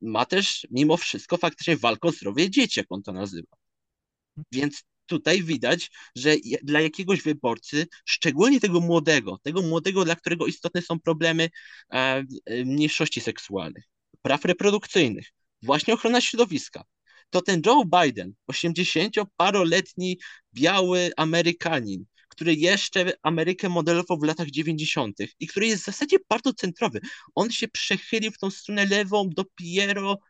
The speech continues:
w dwa tysiące piętnastym roku, wbrew pozorom. To nie będzie atrakcyjny.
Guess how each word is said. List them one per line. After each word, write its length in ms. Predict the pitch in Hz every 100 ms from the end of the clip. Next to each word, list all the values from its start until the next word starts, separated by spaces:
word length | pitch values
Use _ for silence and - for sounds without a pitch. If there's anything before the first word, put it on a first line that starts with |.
| -
w 60 |
dwa 240 | 139 151 175
tysiące 400 | 175 - 175 -
piętnastym 440 | 165 - 160 185
roku, 260 | 202 - 127
wbrew 200 | 104 113
pozorom. 340 | 120 104 85 - -
To 80 | 143
nie 120 | 147
będzie 220 | 123 123
atrakcyjny. 600 | 120 - - - 139 101